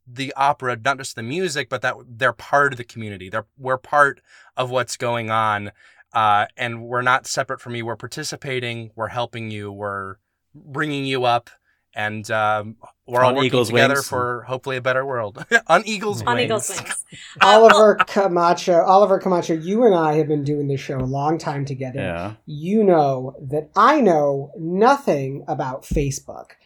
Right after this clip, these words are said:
Speaker 4: The Facebook forum, what's going on? What is
Speaker 2: Well,
Speaker 4: this?
Speaker 2: this forum actually predates Facebook. Um, this forum has
Speaker 3: Yeah.
Speaker 2: been
Speaker 1: Oh, wow.
Speaker 2: alive in some way or another for as long as I can remember.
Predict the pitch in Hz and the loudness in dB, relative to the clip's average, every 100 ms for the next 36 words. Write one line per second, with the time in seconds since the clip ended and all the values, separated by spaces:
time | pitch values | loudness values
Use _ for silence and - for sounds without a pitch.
0 | _ _ - 160 165 - 240 262 254 208 | _ _ -8 -8 -4 6 6 6 0 4
1 | 202 196 - 185 175 139 123 123 127 - | 4 2 -2 2 4 2 -2 -10 -12 -16
2 | _ _ - 143 165 196 196 180 165 143 | _ _ -16 -4 2 2 2 0 0 0
3 | 117 - - 143 143 131 170 165 151 196 | -6 -14 -16 -10 -8 2 2 2 2 4
4 | 220 - 160 143 113 117 120 113 127 113 | 4 2 4 6 6 4 0 -2 0 2
5 | 98 95 98 95 - 85 78 - - 101 | 2 2 -2 -2 -2 -6 -6 -10 -10 -4
6 | 95 90 87 87 104 110 - 127 123 110 | -2 -2 -6 -10 -6 -6 -4 -2 0 2
7 | 98 90 196 123 107 110 123 127 123 120 | -2 0 2 2 2 -4 -2 2 4 6
8 | 123 120 101 127 113 107 131 123 117 113 | 6 4 2 -2 -2 0 0 0 0 2
9 | 107 101 101 98 95 101 _ 107 101 95 | 2 2 0 0 -2 -4 _ -2 0 0
10 | 92 98 92 - - 107 107 95 95 92 | -2 -4 -10 -10 -8 -4 -2 -2 -2 -4
11 | 92 92 92 87 87 | -4 -4 -4 -2 -4